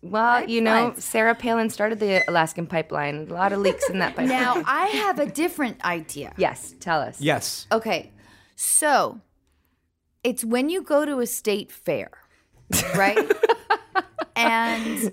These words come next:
Speaker 2: Uh-huh.
Speaker 1: um, you bring your own cooler. Uh, you pay the admission. You head straight for the snow cone,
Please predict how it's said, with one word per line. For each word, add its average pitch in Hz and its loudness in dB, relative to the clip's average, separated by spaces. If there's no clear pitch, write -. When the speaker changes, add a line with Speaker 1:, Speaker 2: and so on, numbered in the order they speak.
Speaker 2:
Uh-huh. 208 4
Speaker 1:
um, 196 -6
you 226 -4
bring 233 2
your 269 2
own 214 0
cooler. 226 -2
Uh, 180 6
you 185 -2
pay 285 2
the 269 0
admission. 190 -2
You 208 -2
head 208 2
straight 240 2
for 240 0
the 214 2
snow 202 2
cone, 160 -2